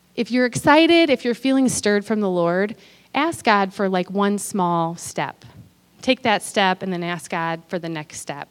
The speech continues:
Like, pray about it. Determine in your heart what God has called you to do, where he wants you to start.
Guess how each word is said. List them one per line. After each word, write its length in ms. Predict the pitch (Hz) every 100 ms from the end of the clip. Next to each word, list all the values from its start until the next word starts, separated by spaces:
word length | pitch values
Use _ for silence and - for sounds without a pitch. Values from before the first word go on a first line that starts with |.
| -
Like, 160 | 185
pray 260 | - 311 311
about 320 | 226 180 147
it. 140 | 151 -
Determine 400 | 196 - 247 233
in 120 | 214
your 120 | 180
heart 420 | - 175 165 160 - - - -
what 160 | 196 190
God 240 | 185 180
has 160 | 185 -
called 280 | 202 180
you 220 | 175 196 196
to 100 | 180
do, 420 | 170 156 147 151 _ -
where 320 | 190 185 202
he 140 | 208 214
wants 360 | 180 165 -
you 120 | 202 202
to 80 |
start. 400 | 190 - 151 151